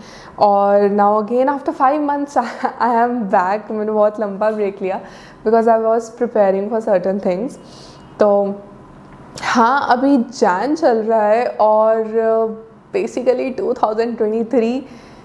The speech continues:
is here guys, welcome, happy new year। और, uh, मुझे लगता है कि अभी हर कोई ना वो बहुत चिल मोड में है और बहुत ज़्यादा प्रिपेयर कर रहा है ट्वेंटी ट्वेंटी थ्री के लिए। हर चीज़ जैन में तो सब कुछ, like,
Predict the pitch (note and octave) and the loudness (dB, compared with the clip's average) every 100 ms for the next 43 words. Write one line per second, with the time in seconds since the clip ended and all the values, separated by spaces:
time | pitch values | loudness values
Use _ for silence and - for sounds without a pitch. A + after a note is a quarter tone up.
0 | - - E4 F4+ - - - - B3+ C4+ | -16 0 0 0 -4 -18 -20 -6 2 4
1 | C4+ G#3+ F#3 F3+ A#3 - - - - - | 2 0 -4 -4 -8 -14 -20 -20 -20 -8
2 | A3 G#3 E4 - F#3 G#3 - - A#3+ C4 | 0 0 2 -2 -2 -8 -10 0 2 2
3 | F#4 C4+ G3+ F#3 - - - - - - | 0 0 -2 -4 -6 -8 -10 -18 -20 -20
4 | - - - A3+ A3 A3 G#3+ G#3+ G#3 G#3 | -20 -6 2 4 4 2 4 4 6 6
5 | G3+ F#3+ F3 - - A3 A3 D4 D#4 C4 | 2 0 -10 -18 -12 -4 0 2 0 -2
6 | C4 C4+ C#4+ C#4+ D#4 D#4 C#4+ A#3 - A3+ | -2 0 0 -2 -4 -2 -4 -8 -2 0
7 | B3 C#4+ D4 - A3+ G3+ G3+ B3+ A#3+ A#3 | 2 0 0 -2 0 0 0 0 0 0
8 | G#3+ B3+ C#4+ B3+ - A3 A3 G#3 G#3+ A#3+ | -2 -6 -8 -12 -12 -4 -2 0 2 0
9 | B3 - - - - - C4+ A3+ A3 G#3 | 0 -16 -20 -20 -14 0 2 2 0 -2
10 | G3 F#3+ F#3+ F#3+ G3 G3 F#3+ F#3+ G3+ G3+ | -4 -4 -6 -4 -2 -2 -4 -2 -2 0
11 | F#3+ G3+ G#3 G#3 F#3+ F#3 F#3 F#3 F#3 F3+ | 0 0 0 2 0 -2 -4 -2 0 0
12 | F#3 F3+ G3 G3 F#3+ F#3+ G3 A3 G3+ G#3+ | 0 0 -2 0 0 0 0 0 0 0
13 | F#3+ F#3+ F#3 F#3 F#3+ G3+ G#3 G#3 G#3 F#3+ | 0 2 2 4 2 2 0 0 0 0
14 | F#3 F3 F#3+ G#3+ C4 D4 F4 - C4 C4 | -4 2 2 2 0 0 -2 0 0 0
15 | C#4+ D#4 D4+ | -2 0 -2